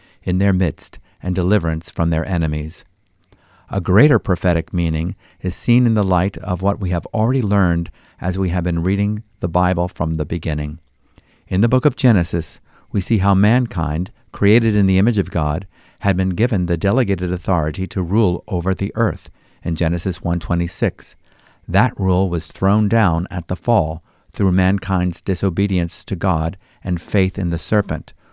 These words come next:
whom the Bible identifies as the devil or Satan in Genesis chapter three, verses one to fourteen,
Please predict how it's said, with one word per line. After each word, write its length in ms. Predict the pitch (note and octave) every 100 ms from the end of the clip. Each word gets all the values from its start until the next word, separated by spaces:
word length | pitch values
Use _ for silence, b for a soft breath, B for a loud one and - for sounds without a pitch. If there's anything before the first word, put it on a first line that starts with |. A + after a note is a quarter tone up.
| b b
whom 180 | G2+ F2
the 80 | D#2+
Bible 360 | F#2 F#2+ D#2+
identifies 760 | D#2 E2 F#2 E2+ E2 D2+ D#2 - -
as 140 | F2
the 120 | E2+
devil 420 | D#2+ F#2 D#2 D2+ _
or 160 | - E2
Satan 480 | - F#2+ F2 C2+ - b b b
in 100 | -
Genesis 400 | E2+ E2+ E2+ E2+
chapter 340 | - D#2 - -
three, 300 | - F2 D#2+
verses 340 | D#2 D2 D2+
one 200 | D#2+ E2+
to 80 | E2
fourteen, 640 | - D#2 - F#2 E2 E2+